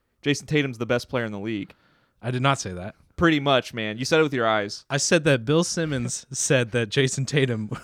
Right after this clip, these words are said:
Speaker 2: <laughs> would be one of the best players in any playoff matchup except against the Bucks.
Speaker 1: No, you said he would be the best player.
Speaker 2: Right. Him
Speaker 1: Which
Speaker 2: or
Speaker 1: is so crazy to me, man.
Speaker 2: Him or Embiid in Sixers series.
Speaker 1: Oh my gosh,
Speaker 2: We're not doing
Speaker 1: dude.
Speaker 2: this again.
Speaker 1: We're not doing this ag-, I can't talk.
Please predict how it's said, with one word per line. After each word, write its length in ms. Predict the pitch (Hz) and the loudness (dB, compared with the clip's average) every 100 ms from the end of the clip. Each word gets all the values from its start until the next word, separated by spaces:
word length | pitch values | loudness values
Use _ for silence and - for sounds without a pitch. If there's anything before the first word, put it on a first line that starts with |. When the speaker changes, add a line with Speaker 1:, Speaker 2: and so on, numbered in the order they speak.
| - | -16
Speaker 2:
<laughs> 240 | - - - | -20 -2 2
would 200 | 175 147 | 2 2
be 240 | 160 135 | 0 0
one 240 | 123 143 | 0 -2
of 80 | 143 | 0
the 80 | 131 | -2
best 260 | 127 127 - | -2 -4 -4
players 540 | 131 123 113 113 - _ _ _ | -4 -2 -4 -8 -12 _ _ _
in 260 | 120 117 113 - | -8 -6 -8 -6
any 480 | 131 135 131 120 - _ _ _ _ _ - | -2 0 0 -2 -6 _ _ _ _ _ -2
playoff 300 | 131 123 - | 0 0 -2
matchup 400 | 113 - 107 104 | -6 -6 -8 -8
except 340 | - 120 - | -6 -6 -6
against 240 | 104 95 - | -10 -12 -16
the 60 | |
Bucks. 200 | 85 - | -18 -4
Speaker 1:
No, 80 | 143 | -2
you 60 | 135 | 0
said 160 | 143 | 0
he 100 | 139 | 0
would 260 | 120 135 120 | 2 2 2
be 80 | 117 | -2
the 80 | |
best 240 | 107 101 - | -2 -4 -8
player. 240 | - - - | -14 -12 -6
Speaker 2:
Right. 300 | 113 85 - _ _ _ - 110 | -4 -6 -12 _ _ _ -20 -8
Him 120 | 139 | 4
Speaker 1:
Which 140 | 160 139 | 4 6
Speaker 2:
or 20 | |
Speaker 1:
is 100 | 175 | 2
so 440 | - - 180 185 226 | 2 4 6 6 4
crazy 520 | - 175 185 185 170 | -2 2 4 4 0
to 80 | 151 | -2
me, 160 | 123 110 | -4 -6
man. 160 | 101 | 0
Speaker 2:
Him 180 | 160 175 | 4 4
or 180 | 160 156 | 4 2
Embiid 380 | 147 127 123 120 | 0 -2 -2 -2
in 260 | 107 107 104 - | -2 -6 -8 -12
Sixers 440 | - 113 - 92 | -10 -8 -8 -12
series. 220 | - 78 107 | -12 -8 0
Speaker 1:
Oh 260 | 143 131 | 2 0
my 380 | 120 113 104 104 - _ | -4 -10 -12 -14 -20 _
gosh, 400 | - 107 98 127 | -8 -6 -4 -2
Speaker 2:
We're 60 | 139 | 0
not 140 | 160 | 2
doing 140 | 147 127 | 2 0
Speaker 1:
dude. 60 | |
Speaker 2:
this 120 | 120 - | 0 -6
again. 160 | 98 98 | -14 -2
Speaker 1:
We're 120 | 170 | 2
not 200 | 180 151 | 4 4
doing 140 | 139 131 | 2 -2
this 180 | 139 | -2
ag-, 140 | 160 - | -6 -2
I 100 | 139 | -2
can't 220 | - 165 | -2 -4
talk. 180 | 139 120 | -6 -10